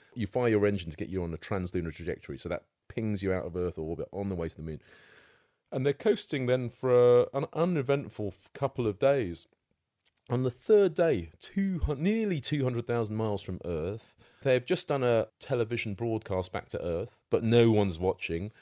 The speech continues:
The press don't turn up to the press gallery. The networks can't be bothered to carry it live because, you know, what's there to see? Just three men hurtling through space on their way to the moon. We've seen this one before.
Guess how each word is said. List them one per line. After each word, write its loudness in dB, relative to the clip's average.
The -2
press 6
don't 2
turn 0
up -2
to -12
the -6
press -2
gallery. -2
The -2
networks 2
can't -4
be -8
bothered -4
to -16
carry -2
it -4
live -2
because, -4
you -4
know, -2
what's -4
there -2
to -10
see? -6
Just -6
three -4
men -4
hurtling -4
through -8
space -6
on -8
their -6
way -6
to -14
the -10
moon. -10
We've -12
seen -6
this -8
one -10
before. -12